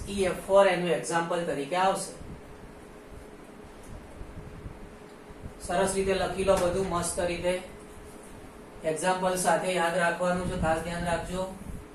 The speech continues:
બરાબર? બંધકારક કેટલા, અબંધકારક કેટલા, ઇલેક્ટ્રોન યુગ્મનો આકાર કયો, અણુનો પોતાનો આકાર હોય, એમાં ખાસ ધ્યાન રાખજો.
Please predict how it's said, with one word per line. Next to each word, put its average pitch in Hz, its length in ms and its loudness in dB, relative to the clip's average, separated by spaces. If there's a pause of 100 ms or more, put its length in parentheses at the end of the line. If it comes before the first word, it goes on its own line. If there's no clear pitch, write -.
(600)
બરાબર? 151 400 2 (260)
બંધકારક 160 600 0
કેટલા, 160 260 -2
અબંધકારક 160 600 0
કેટલા, 160 260 -4
ઇલેક્ટ્રોન 160 500 -2
યુગ્મનો 165 580 -4
આકાર 170 360 0
કયો, 170 340 -2 (840)
અણુનો 175 360 0
પોતાનો 175 440 0
આકાર 175 400 0
હોય, 175 180 0
એમાં 175 200 -2
ખાસ 180 220 0
ધ્યાન 180 200 0
રાખજો. 180 380 2